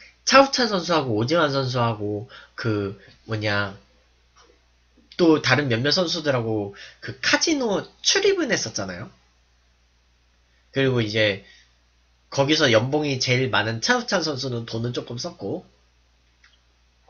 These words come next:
그런 상황이었기 때문에 좀 분위기가 너무 뒤숭숭했었어. 근데 이제 모르겠어. 그 카지노 출입과 관련해서는,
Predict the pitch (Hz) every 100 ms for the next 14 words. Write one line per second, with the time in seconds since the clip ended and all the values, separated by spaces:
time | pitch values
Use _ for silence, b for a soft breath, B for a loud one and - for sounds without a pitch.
0 | _ _ - B B B B B - 135
1 | 143 208 247 240 240 226 214 180 185 185
2 | 165 160 160 143 - 139 151 147 113 135
3 | 135 107 123 139 156 135 120 - 98 -
4 | B B B 160 156 123 127 113 - B
5 | B B B _ _ _ _ _ _ _
6 | _ _ _ _ _ _ _ _ _ _
7 | _ _ 120 131 127 - 101 92 120 -
8 | - 392 403 403 - 320 285 - 226 165
9 | 131 135 135 131 120 117